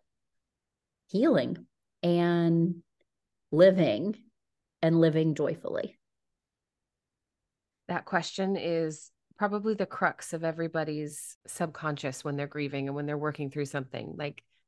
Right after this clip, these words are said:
Speaker 2: there's that sense of knowing. I know I have something within me. I know that what I need is here. Even when
Speaker 1: Yeah.
Speaker 2: we feel that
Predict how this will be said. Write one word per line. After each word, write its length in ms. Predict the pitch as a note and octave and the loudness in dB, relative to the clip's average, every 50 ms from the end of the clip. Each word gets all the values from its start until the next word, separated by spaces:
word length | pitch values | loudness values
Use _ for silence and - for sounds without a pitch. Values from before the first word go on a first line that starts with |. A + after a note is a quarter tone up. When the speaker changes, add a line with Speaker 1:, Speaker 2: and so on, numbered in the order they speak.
| _ _ _ _ _ - - | _ _ _ _ _ -6 -4
Speaker 2:
there's 160 | F3 F3 D#3+ | -4 -2 -2
that 180 | E3+ - - - | -4 -6 -6 -8
sense 400 | - - F#3+ F3 E3+ F3 D3+ - | -6 -4 -2 -2 -2 -2 -4 -6
of 100 | D#3+ D3+ | -6 -4
knowing. 520 | D#3+ D3+ D#3 D3+ D#3 D3+ C3+ B2 D#2+ D#2+ - | -4 -2 -2 0 0 0 -2 -4 -6 -8 -8
I 180 | - D3+ D3 | -6 -4 -4
know 360 | D3 D#3 D#3+ E3 F3+ F#3 F#3+ F#3+ | -2 -2 0 2 2 4 4 4
I 80 | E3 | 2
have 300 | D#3 D3+ E3 F3 E3+ D#3+ | 0 -2 -2 -4 -4 -4
something 380 | - - E3 D#3+ - E3 D#3 D#3+ | -4 -6 -6 -4 -4 -6 -4 -4
within 340 | D#3+ D3+ - D3+ C#3+ C#3+ C#3 | -6 -6 -4 -4 -4 -4 -4
me. 240 | - D#3+ D#3+ - - | -6 -8 -8 -10 -10
I 140 | - D3+ D3+ | -8 -8 -6
know 440 | D3+ D3+ D#3+ D#3+ E3+ F3 F3+ F3+ F3+ | -4 -4 -2 0 2 2 2 2 2
that 180 | E3 E3 - | -2 -2 -2
what 160 | E3+ E3+ E3 D#3+ | -2 -2 -2 -2
I 80 | D#3 | -2
need 240 | D#3 D3+ D3+ D3+ D3 | -2 -2 -4 -2 -4
is 160 | D3 C#3 - | -6 -6 -8
here. 420 | - - C3+ C3+ C3+ C3+ C3+ C3+ - _ _ _ _ _ _ _ - | -8 -8 -6 -4 -4 -4 -4 -6 -10 _ _ _ _ _ _ _ -4
Even 240 | F#3+ F#3+ G3+ G3+ | 0 0 2 2
when 80 | G3 F#3+ | 2 0
Speaker 1:
Yeah. 60 | F#3 F3+ | 0 -2
Speaker 2:
we 60 | E3+ | -4
feel 300 | - - E3+ D#3+ D#3 D#3 | -4 -4 -2 -2 -2 -2
that 260 | D#3 C#3 C3+ - - | -2 -4 -4 -6 -6